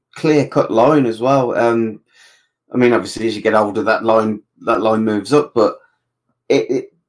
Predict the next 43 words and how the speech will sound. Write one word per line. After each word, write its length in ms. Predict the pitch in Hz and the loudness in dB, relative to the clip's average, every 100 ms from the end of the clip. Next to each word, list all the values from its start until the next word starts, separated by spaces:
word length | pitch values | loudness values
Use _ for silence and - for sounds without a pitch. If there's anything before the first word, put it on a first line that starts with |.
| _ _ _ - | _ _ _ -2
people 520 | 180 175 185 160 139 - | -2 2 4 4 2 -10
ten 240 | - 151 151 | -2 2 4
years 180 | 143 135 | 4 2
older 240 | 135 127 | 0 -2
than 140 | 123 | -4
me 380 | 123 104 90 92 _ | -2 0 -2 -6 _
just 300 | - - - | -20 -12 2
do 240 | 123 113 | 4 4
not 180 | 113 - | 2 -2
understand 580 | 107 104 101 - 101 98 | -4 -4 -6 -4 -4 -2
the 80 | 98 | -2
internet 500 | 98 95 98 90 - _ - | -4 -6 -6 -6 -10 _ -6
in 140 | 107 | -4
the 80 | 101 | -4
same 300 | - 98 98 | -2 -2 0
way 220 | 98 90 | 0 0
that 160 | 87 - | -4 -2
people 540 | 107 104 104 95 92 - - _ _ - | -2 -2 -2 -4 -6 -16 -20 _ _ -2
my 380 | 123 117 107 | 4 6 6
age. 240 | 101 95 - | 4 0 -2
And 240 | - 131 | 0 2
I 40 | 139 | 4
mean, 260 | 139 135 | 4 4
I 300 | 127 147 147 | 4 4 4
was 400 | 131 135 127 120 | 4 0 -2 -4
probably 420 | - 135 123 131 | -4 -2 -2 -2
on 100 | 127 | 0
the 80 | 120 | 0
internet 340 | 117 113 120 - | -2 -4 -8 -10
from 140 | 110 | -6
about 200 | 107 107 | -4 -2
the 100 | 101 | 0
age 300 | 107 107 101 | -2 -2 -6
of 220 | 101 98 - - _ _ _ | -6 -6 -12 -20 _ _ _
thirteen, 1000 | - - - - 117 110 - 110 110 107 | -20 -20 -10 0 2 2 0 -4 -4 -6
fourteen. 600 | 113 104 101 110 104 101 | -6 -6 -4 -2 -2 -2
I 60 | |
was 120 | 107 110 | -4 -4
quite 200 | - - | -4 -2
an 80 | |
early 200 | 101 95 | -2 0
adopter. 540 | 98 113 113 - 110 101 _ _ _ _ _ | 0 0 0 -2 -4 -4 _ _ _ _ _
So 440 | - - 120 120 | -2 4 4 4